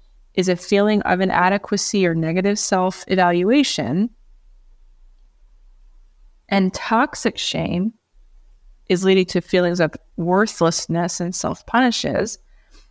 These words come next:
then when you feel toxic shame, if you get really curious about it, it's going to expose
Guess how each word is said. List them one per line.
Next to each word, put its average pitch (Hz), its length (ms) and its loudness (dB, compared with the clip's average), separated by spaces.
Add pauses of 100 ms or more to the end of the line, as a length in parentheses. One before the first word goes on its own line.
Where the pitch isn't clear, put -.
(380)
then 175 480 -2 (480)
when 214 340 2
you 247 180 2
feel 320 400 2
toxic - 600 -2
shame, 233 680 0 (3000)
if 269 280 2
you 277 140 4
get 247 200 2
really 220 580 2
curious 247 680 0
about 160 280 0
it, 180 180 -2 (500)
it's 190 180 0
going 220 360 4
to 220 160 0
expose 175 920 0